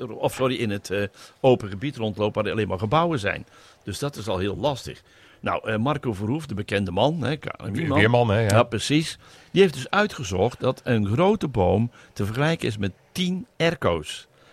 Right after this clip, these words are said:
Speaker 1: Dus
Speaker 2: Aha.
Speaker 1: moet je nagaan wat het is. En ik snap dat ook wel, want die bomen leveren niet alleen maar schaduw, wat dus al een beetje verkoelend is. Maar bomen kunnen, eh, schaduw kan geen koelte geven.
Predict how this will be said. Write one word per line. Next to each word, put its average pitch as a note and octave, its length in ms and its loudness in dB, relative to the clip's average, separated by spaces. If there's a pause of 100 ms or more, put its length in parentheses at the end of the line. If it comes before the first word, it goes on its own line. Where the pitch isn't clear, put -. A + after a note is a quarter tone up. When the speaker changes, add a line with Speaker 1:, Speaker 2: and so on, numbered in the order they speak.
(140)
Speaker 1:
Dus G2+ 120 0
Speaker 2:
Aha. A#2 120 4
Speaker 1:
moet A#2+ 100 4
je A2+ 80 4
nagaan A2+ 400 4
wat G2+ 140 0
het B2 80 2
is. G2+ 80 0
En A2 100 0
ik G#2+ 100 -2
snap B2 220 0
dat A2 160 -6
ook G2 140 -2
wel, G2+ 160 -2
want G#2+ 220 -2 (340)
die G#2+ 140 0
bomen C3 340 6
leveren A2 380 2
niet B2+ 180 0
alleen A2+ 240 4
maar G2 160 0
schaduw, A2+ 640 -2 (440)
wat G#2+ 180 2
dus A2 180 -2
al G2+ 240 2
een G#2+ 200 0
beetje G2+ 340 -2
verkoelend A2 500 -4
is. C3+ 160 -4
Maar G2 160 -6
bomen G2+ 280 0
kunnen, G2+ 360 -4
eh, G#2 160 -4
schaduw G2 360 -2
kan G2 200 -4
geen F2 160 -8
koelte A#2 320 -6
geven. A#2+ 320 -2